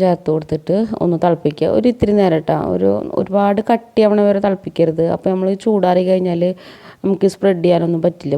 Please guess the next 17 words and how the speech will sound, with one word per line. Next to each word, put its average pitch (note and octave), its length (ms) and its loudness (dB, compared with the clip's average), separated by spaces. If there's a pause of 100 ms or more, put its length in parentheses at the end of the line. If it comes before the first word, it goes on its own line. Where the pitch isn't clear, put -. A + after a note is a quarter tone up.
ബുദ്ധിമുട്ടാവും. C3+ 540 -6 (600)
അപ്പോൾ F3+ 200 -2 (540)
കുറച്ച് A3+ 280 0
ലൂസിൽ B3 320 4
തന്നെ G#3 200 2
നമുക്ക് G3+ 280 0
തീ A3+ 80 2 (200)
ഓഫാക്കണം D3+ 500 -2
കേട്ടോ. C#3 180 -6 (320)
നല്ലോണം F3+ 380 0
കട്ടിയാവണ G3 480 0
വരെ F#3 200 2
തിളപ്പിച്ച് F#3+ 440 -2
വറ്റിച്ചെടുക്കരുത്. F3 760 -4 (880)
ഒരുവിധം A#3 440 2
ഇങ്ങനെ B3+ 220 2
ഒന്ന് A#3+ 180 0